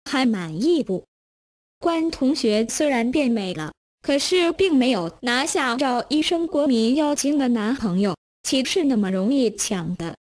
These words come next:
好在最后关关遇到了一个他爱的人，也爱他的人，这个人就是邓伦饰演的谢童。他是一位不羁的摇滚主唱，现实生活中的邓伦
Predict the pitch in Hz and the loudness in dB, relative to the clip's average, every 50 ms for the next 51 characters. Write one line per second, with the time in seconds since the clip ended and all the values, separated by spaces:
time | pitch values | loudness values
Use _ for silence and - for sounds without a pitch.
0 | _ _ - - 226 226 226 277 262 254 262 - 320 254 254 - 330 302 262 240 | _ _ -6 -4 -2 -2 0 -2 -2 -2 -2 -2 -2 -2 -2 -2 0 0 2 0
1 | 233 226 381 339 339 339 339 294 311 302 330 349 370 302 269 277 247 233 226 220 | 0 0 0 0 0 0 -2 -2 0 0 0 2 2 2 2 2 0 0 0 0
2 | 196 - 233 240 247 247 240 214 233 - 240 233 247 - - 381 349 285 220 240 | 0 0 0 0 0 0 0 -2 -2 -2 -2 -2 -2 -2 -2 -2 0 0 0 0
3 | 196 185 180 175 175 180 190 - - _ _ _ _ - 247 226 214 - 302 277 | -2 -2 -2 -2 -2 -2 -2 -4 -6 _ _ _ _ -4 -2 -2 0 0 0 -2
4 | 262 - - 403 381 262 208 175 165 139 - 233 - _ _ _ _ _ - 415 | -2 -2 -2 -2 -2 -2 -2 -4 -6 -6 -8 -10 -12 _ _ _ _ _ 0 0
5 | 415 403 403 359 294 262 247 247 269 285 - 359 339 330 320 - 330 277 247 233 | 2 2 2 2 2 2 2 2 2 0 0 0 0 0 0 0 0 0 0 0
6 | 226 392 381 330 254 220 208 214 240 - - - 381 339 277 226 190 170 185 202 | -2 -2 -2 -2 0 0 0 0 0 0 0 0 0 2 2 0 0 -2 -2 -2
7 | 214 226 - - 339 294 233 202 - - 180 175 180 190 - _ _ _ _ _ | -2 -2 -2 0 0 0 0 -2 -4 -4 -2 -2 -2 -2 -4 _ _ _ _ _
8 | - - 381 403 415 - - 359 311 302 311 294 320 285 262 - - - 339 330 | -6 -2 -2 0 0 0 0 0 0 0 2 2 0 0 0 -2 -2 -2 -2 -2
9 | 277 - 359 359 269 220 190 185 180 175 202 - 226 208 202 220 - 208 190 185 | 0 0 0 0 0 0 -2 -2 -2 -4 -2 -2 -2 -2 -2 -2 -2 -2 -2 -2
10 | 190 - - 214 208 - _ _ _ _ _ _ - - 381 349 320 302 277 - | -2 -2 -4 -4 -6 -6 _ _ _ _ _ _ -4 -2 0 0 2 0 0 0
11 | 247 262 262 - 403 403 370 - 277 247 254 262 330 320 320 302 233 202 202 381 | 0 0 0 0 -2 -4 -4 -2 -2 -2 0 0 -2 -2 0 0 -2 -2 -2 -2
12 | 370 311 240 220 208 202 202 220 240 | -2 0 0 0 0 0 0 0 -2